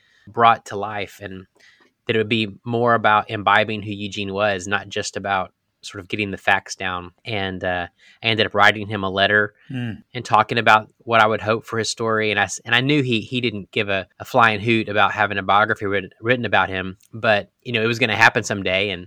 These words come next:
Speaker 1: and so, uh, he called me a couple weeks later. We talked about it some more. And at the end of that conversation, I said, "So Eugene, does this I-, idea give you energy or does it make you tired?" And he said, "Wynn,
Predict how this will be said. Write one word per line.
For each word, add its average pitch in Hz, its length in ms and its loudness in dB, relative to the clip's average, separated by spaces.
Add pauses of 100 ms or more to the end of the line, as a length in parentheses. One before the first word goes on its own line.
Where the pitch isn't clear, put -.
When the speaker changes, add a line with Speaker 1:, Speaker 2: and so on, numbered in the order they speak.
Speaker 1:
and 113 240 -8
so, 110 360 0
uh, 95 280 0 (160)
he 135 120 -10
called 117 320 4
me 123 160 -2
a 113 40 -6
couple 120 280 -8
weeks 117 240 -8
later. 113 400 2
We 107 100 -4
talked 113 300 0
about 113 180 4
it - 80 -6
some 113 160 -6
more. 107 240 0
And 104 80 -2
at - 60 -16
the 117 160 -4
end 117 100 -2
of 104 160 -4 (120)
that 117 160 -8
conversation, 110 600 0
I 104 60 0
said, 104 260 -2
"So - 140 -2
Eugene, 123 420 -2
does 104 140 -4
this 117 180 -4
I-, 107 280 2 (120)
idea 110 540 0 (100)
give 117 140 -4
you 110 160 -6
energy 135 460 -4
or 117 80 2
does 101 160 -8
it 104 40 -12
make 107 220 -12
you - 60 -20
tired?" 101 520 -6 (180)
And 104 80 -16
he 107 120 -10
said, 95 200 -12
"Wynn, 107 460 -6